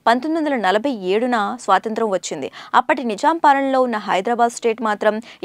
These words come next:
ఏడవ నిజాం మీర్ ఉస్మాన్ అలీ ఖాన్ ఆధీనంలోనే ఉంది. కేంద్రాన్ని ధిక్కరించి భారతదేశంలో ముస్లిం రాజ్యాన్ని ఏర్పాటు చేయడానికి ప్రయత్నించాడు. నిజాం సైనికాధికారి కాసిం రజ్వీకి అన్ని బాధ్యతలు అప్పగించాడు. క్రూరమైన స్వభావం కలిగిన కాసిం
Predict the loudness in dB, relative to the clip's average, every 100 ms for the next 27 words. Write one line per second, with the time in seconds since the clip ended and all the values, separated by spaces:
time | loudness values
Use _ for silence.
0 | 4 6 4 2 0 0 2 0 0 -2
1 | -2 -2 -2 2 0 0 0 -2 2 0
2 | 0 -6 -4 -4 -4 -6 -10 -12 -6 2
3 | 2 4 2 0 -4 -2 -2 -2 -4 -6
4 | 0 4 4 2 -2 -2 -2 0 0 -4
5 | -4 0 2 2 2 0 0 0 -2 -2
6 | -4 -2 0 -2 -2 0 0 0 -6 -6
7 | -4 -4 -8 -6 2 2 2 0 0 0
8 | -2 -2 0 2 2 -2 -10 0 4 4
9 | 0 -2 -2 -2 -6 -6 -4 -4 -2 0
10 | 0 2 2 2 0 2 4 2 -2 -4
11 | -6 -6 -8 -12 -8 0 4 4 4 0
12 | -2 -2 -2 2 2 2 0 0 -2 -4
13 | -2 -2 -2 -2